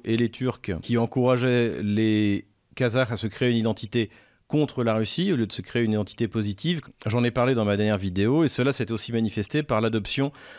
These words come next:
de l'alphabet latin dans l'écriture du kazakh, au contraire de l'alphabet, euh, cyrillique qui avait été, euh,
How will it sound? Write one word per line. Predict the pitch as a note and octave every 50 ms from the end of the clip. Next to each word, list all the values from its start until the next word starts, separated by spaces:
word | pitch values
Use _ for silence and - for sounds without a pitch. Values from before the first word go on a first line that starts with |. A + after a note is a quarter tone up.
| - - -
de | F#2 F#2+ A#2+ C3 C3 B2+ E2+
l'alphabet | A2 A#2 A#2+ A2 - B2 A2+ A2 A2+ G#2
latin | G#2 G#2+ G#2 - C#3+ D3 D#3 D#3 C3
dans | A2+ G#2 B2 C3
l'écriture | B2+ A#2 - - - G#2 - C3+ A#2+
du | A2 G#2
kazakh, | G2+ A2+ G2+ F#2 B2+ D3 D3+ - -
au | A#2+
contraire | - - A2 G2 - - C3 C3 B2
de | G#2+ G#2 G#2
l'alphabet, | G#2+ G#2+ G#2 - - - G#2 G2 G2 A2+ A2+ G#2 - - - _ _ _ -
euh, | - F2
cyrillique | - - - A#2 G#2 G#2 F#2+ G#2+ C3+ C3 -
qui | - - G#2+
avait | G2+ F#2+ G2 G#2 G2+
été, | F#2 - - - A#2+ B2 B2+ B2 A2+
euh, | G2+ G2 F#2